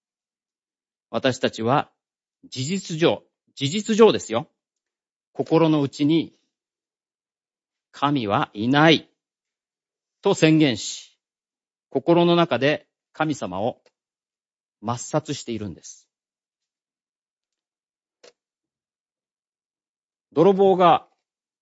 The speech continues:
「ああ、この世から警察がいなくなればいいのに」と願うのと同じ理屈ですね。真の信仰生活というのは、自分は神の前では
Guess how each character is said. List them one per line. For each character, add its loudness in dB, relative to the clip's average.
「あ 0
あ、 -2
こ 0
の 4
世 2
か 4
ら 4
警 4
察 2
が 6
い 8
な 6
く 0
な 6
れ 6
ば 6
い 4
い 4
の 4
に」 -4
と 2
願 4
う -4
の -6
と -4
同 -8
じ -4
理 -8
屈 -20
で -14
す -20
ね。 -16
真 -2
の 2
信 -8
仰 -4
生 -4
活 -10
と -6
い -4
う -4
の -4
は、 0
自 -6
分 -2
は 2
神 0
の 0
前 2
で -6
は 2